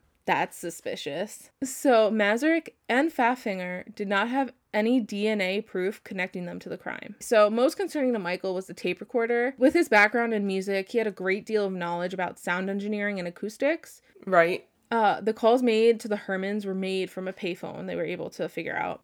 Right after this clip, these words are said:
Speaker 2: Mm-hmm.
Speaker 1: So the acoustics from the, the phone booth and the kidnapper's home where the jingle was likely recorded would have a significant impact on what you ultimately heard at the Herman's house.
Speaker 2: Right.
Speaker 1: So while his,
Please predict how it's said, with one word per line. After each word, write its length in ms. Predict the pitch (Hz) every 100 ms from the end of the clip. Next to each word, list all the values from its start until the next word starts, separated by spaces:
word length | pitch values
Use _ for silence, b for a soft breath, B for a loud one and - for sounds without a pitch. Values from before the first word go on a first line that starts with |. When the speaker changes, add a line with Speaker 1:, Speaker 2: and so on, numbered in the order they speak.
| -
Speaker 2:
Mm-hmm. 380 | 226 190 180 214 - _
Speaker 1:
So 200 | - 226
the 100 | 226
acoustics 500 | 214 - 254 302 294
from 140 | 285
the, 140 | 240 214 _ - - -
the 140 | 202
phone 320 | 214 208 208 170
booth 440 | 143 160 - - 214
and 180 | 254
the 60 | 320
kidnapper's 560 | 294 269 214 196 196 -
home 420 | 190 180 180 175
where 220 | 196 196
the 80 | 190
jingle 380 | 196 202 202 190
was 200 | 190 175
likely 360 | 185 196 233
recorded 640 | 208 - 214 196 175 175 190 _ -
would 200 | 220 233
have 640 | 220 208 208 208 202 196 _ _ -
a 80 |
significant 640 | 214 214 196 214 226 226 190
impact 480 | 190 214 214 233 -
on 220 | 202 196
what 160 | 190 - 190
you 180 | 196 196
ultimately 420 | 190 196 190 196
heard 440 | 190 185 190 202 214 _ -
at 140 | 196 190
the 60 |
Herman's 380 | 190 170 170 202
house. 360 | - - - - _ -
Speaker 2:
Right. 360 | 190 160 143 _ _ _ _ _ _
Speaker 1:
So 260 | - 247 214
while 220 | 220 226
his, 200 | 247 208